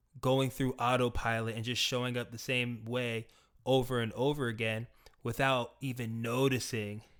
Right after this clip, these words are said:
that a change might be needed. And, you know, a question that I always see and that I always hear people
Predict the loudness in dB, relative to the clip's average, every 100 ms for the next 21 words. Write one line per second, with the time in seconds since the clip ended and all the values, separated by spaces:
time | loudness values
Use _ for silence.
0 | _ _ _ _ -2 -2 0 0 0 0
1 | -2 -2 -2 -2 -2 -6 -10 _ _ -12
2 | -8 -6 -8 -10 -18 -20 _ _ _ _
3 | _ _ _ _ _ _ _ _ _ _
4 | -20 _ _ _ 0 2 2 -2 -10 -4
5 | -2 -2 -2 0 0 -2 -4 -4 -6 _
6 | _ _ _ _ _ _ -8 -4 -2 -2
7 | -2 0 -2 -4 -8 -6 -6 -6 -12 _
8 | _ _ _ _ -10 -4 -2 0 0 0
9 | -4 -4 -4 -4 -4 -2 -4 -4